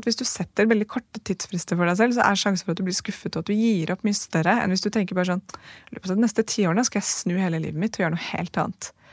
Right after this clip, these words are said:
Og det har vært med meg. Bare sånn, ro ned, rolig. For det har også skjedd i sommer, ikke sant? <gasps> "Shit, jeg har ikke jobb.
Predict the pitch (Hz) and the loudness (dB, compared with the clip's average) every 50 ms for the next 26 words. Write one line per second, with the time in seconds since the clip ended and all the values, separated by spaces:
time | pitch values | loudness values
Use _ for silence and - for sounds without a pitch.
0 | - - - - - - - - - 208 202 - - 254 285 302 302 233 - - | -20 -20 -20 -20 -20 -20 -12 -6 -4 -4 -2 2 4 4 6 6 4 2 0 -6
1 | _ _ _ _ - 202 190 190 185 - - 165 160 175 170 208 185 - - _ | _ _ _ _ 2 4 4 4 4 2 0 0 0 2 2 2 2 0 -4 _
2 | _ - 190 190 190 180 180 208 - - - _ _ _ _ - 185 180 170 165 | _ -2 0 0 0 0 -2 -4 -8 -16 -20 _ _ _ _ -2 0 0 0 0
3 | 165 160 156 156 151 147 147 147 147 151 165 170 - - _ _ _ _ _ - | 0 0 -2 -2 -2 -2 -2 0 0 0 0 0 -2 -8 _ _ _ _ _ -4
4 | 185 180 180 175 165 151 135 - - - 196 - - - - - - - - 202 | -2 0 2 2 0 0 -2 -2 0 0 0 -2 -4 -8 -20 -20 -8 0 4 6
5 | 214 262 - - 202 - - 392 - - 269 208 190 208 - 220 185 165 151 170 | 8 8 6 6 2 0 0 0 2 4 6 6 6 6 6 4 4 4 4 2
6 | 185 - - 190 233 240 - - - 311 - 508 494 - - - _ - - - | 2 2 2 2 2 2 0 -2 2 6 6 6 6 4 0 -6 _ -2 -2 -2
7 | - - - - 170 - - 180 151 - - | -2 -4 -6 -8 -6 -4 -2 -2 -2 -2 -4